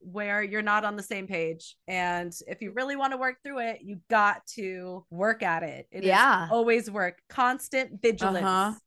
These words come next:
Speaker 2: Constant deposits into your relationship like a bank.
Speaker 1: We got sold a farce by the people at the Disney Channel because they showed the prince saving the princess, first of all, which is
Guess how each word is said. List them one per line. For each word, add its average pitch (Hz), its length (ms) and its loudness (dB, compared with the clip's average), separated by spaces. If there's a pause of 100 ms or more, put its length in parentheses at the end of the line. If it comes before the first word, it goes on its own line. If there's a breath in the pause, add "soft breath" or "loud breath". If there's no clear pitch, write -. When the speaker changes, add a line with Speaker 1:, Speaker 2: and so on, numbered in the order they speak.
Speaker 2:
Constant 233 800 4
deposits 214 880 6
into 208 280 -6
your 208 120 4
relationship 196 720 0
like 185 180 4
a 180 60 4
bank. 190 520 4
Speaker 1:
We 226 120 -10
got 320 220 -2
sold 277 300 -2
a 214 40 -2
farce - 560 0 (100)
by 208 200 -2
the 202 140 -6
people 269 400 4
at 233 180 4
the 240 60 0
Disney 226 600 0
Channel 202 560 -2
because 254 460 0
they 233 100 -4
showed 262 480 0
the 277 80 0
prince 269 480 -2
saving 240 440 -2
the 262 80 -6
princess, 190 680 -2
first 220 300 -2
of 190 60 -2
all, 175 200 2
which 185 160 -8
is 175 100 -8